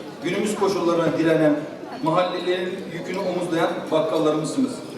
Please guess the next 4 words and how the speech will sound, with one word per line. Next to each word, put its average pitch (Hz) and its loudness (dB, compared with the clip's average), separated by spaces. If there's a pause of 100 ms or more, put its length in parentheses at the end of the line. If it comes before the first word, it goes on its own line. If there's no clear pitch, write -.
(500)
Dolayısıyla 190 2 (480)
Büyükşehir 190 -2
Belediyesi 170 2
olarak 156 2